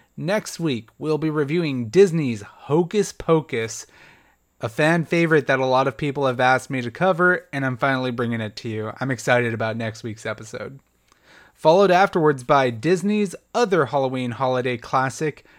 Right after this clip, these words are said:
The Nightmare Before Christmas. And then to close out the month,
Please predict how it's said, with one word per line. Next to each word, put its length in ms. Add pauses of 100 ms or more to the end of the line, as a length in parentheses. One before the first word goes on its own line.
(140)
The 100
Nightmare 380
Before 300
Christmas. 640 (480)
And 120
then 220
to 60
close 280
out 140
the 80
month, 400